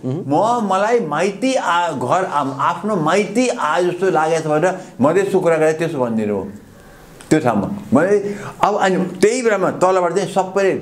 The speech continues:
Speaker 2: हुटिङ पनि भयो।
Speaker 1: मह्म।
Speaker 2: त्यो भन्दाखेरि हुटिङ नै भयो। अनि
Speaker 1: हुटिङ?
Speaker 2: हुटिङ नै भयो।
Speaker 1: <laughs>
Speaker 2: हुटिङ भयो, हुटिङ हुँदाखेरि चाहिँ उहाँले त्यसलाई के, त्यसलाई मत्थर पार्न चाहिँ के भन्नु भनेदेखि,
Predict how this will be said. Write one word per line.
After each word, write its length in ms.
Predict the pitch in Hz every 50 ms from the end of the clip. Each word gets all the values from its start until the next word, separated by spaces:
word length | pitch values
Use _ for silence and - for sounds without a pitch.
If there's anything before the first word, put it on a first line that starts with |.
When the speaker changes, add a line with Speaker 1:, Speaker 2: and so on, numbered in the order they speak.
| - - - - - - -
Speaker 2:
हुटिङ 320 | 135 151 185 185 240 247 247
पनि 200 | 254 269 269 247
भयो। 260 | 185 139 107 - - - - - - 127
Speaker 1:
मह्म। 240 | 127 123 139 165 190
Speaker 2:
त्यो 140 | 339 208
भन्दाखेरि 440 | 214 185 190 190 196 196 196 208 208
हुटिङ 460 | 185 120 120 151 165 175 240 254 254
नै 180 | 262 277 277 262
भयो। 300 | 220 185 180 - - - - - - - - - - - - - - - - - - - - - - - - - - - - -
अनि 180 | - 185 214 214
Speaker 1:
हुटिङ? 440 | 160 - - 262 269 277 254 190 131 - - - - - - -
Speaker 2:
हुटिङ 320 | 135 160 180 196 254 269 269
नै 140 | 285 285 277
भयो। 520 | 262 262 254 254 247 214 170 127 - - - - - - - -
Speaker 1:
<laughs> 380 | - - - 220 - - - 98
Speaker 2:
हुटिङ 460 | 131 160 180 202 - 240 254 254 254
भयो, 240 | 233 240 254 262 247
हुटिङ 320 | 208 190 196 208 220 208
हुँदाखेरि 340 | 175 180 196 196 185 196 185
चाहिँ 120 | 202 214 208
उहाँले 240 | 175 175 185 196
त्यसलाई 280 | 185 185 190 202 196 190
के, 120 | 190 202
त्यसलाई 440 | 202 196 - - - 196 196 190 180
मत्थर 300 | 170 180 202 196 190 214
पार्न 240 | 196 202 196 190 196
चाहिँ 200 | 196 202 208 202
के 380 | 196 202 208 - - - 247 247
भन्नु 220 | 208 208 208 196
भनेदेखि, 520 | 190 180 175 175 180 214 214 214 - -